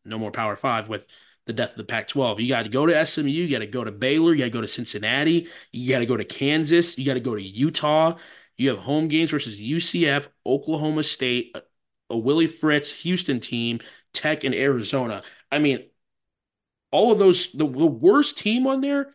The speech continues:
is probably Baylor. That's a rivalry game on the road. The, the,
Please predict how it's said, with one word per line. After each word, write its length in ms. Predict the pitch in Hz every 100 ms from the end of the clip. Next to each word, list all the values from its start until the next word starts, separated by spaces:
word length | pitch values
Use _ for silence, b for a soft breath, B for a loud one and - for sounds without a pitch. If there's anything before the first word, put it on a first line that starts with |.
| -
is 100 | -
probably 440 | - 214 277 202
Baylor. 460 | 147 143 113 98 - _ -
That's 160 | 185
a 40 | 143
rivalry 360 | 143 147 147
game 180 | 139 139
on 60 | 135
the 80 | 127
road. 320 | 107 98 98 _ _ _ _ _ _ _ _ _
The, 180 | 127 - - B
the, 180 | 151 -